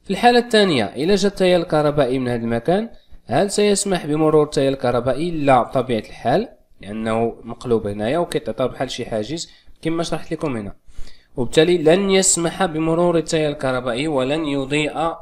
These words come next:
المصباح. متفقين؟ وبالتالي هنا شنو كنستنتجو من هاد التجربة هادي؟ كنستنتجو أن التيار الكهربائي بطبيعة الحال منحى، والمنحى ديالو منين؟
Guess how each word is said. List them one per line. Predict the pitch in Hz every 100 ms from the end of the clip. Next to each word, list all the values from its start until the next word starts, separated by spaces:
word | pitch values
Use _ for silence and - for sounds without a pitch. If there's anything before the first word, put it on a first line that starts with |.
| 139
المصباح. | 156 151 143 143 - 104 107 104 98 - - _ _
متفقين؟ | 110 - - 196 190 _ - _ -
وبالتالي | 123 165 165
هنا | 180
شنو | 180 196
كنستنتجو | 185 170 - 135 147
من | 135
هاد | 123
التجربة | 123 127 117 110
هادي؟ | 156
كنستنتجو | 180 220 - 226 180 190
أن | 190 185
التيار | 185 170
الكهربائي | 165 151 143 143
بطبيعة | 127 120
الحال | - 135 120
منحى، | 113 107 - 151 190 - - 139
والمنحى | 156 170 160
ديالو | 156 147 151
منين؟ | 156 151 110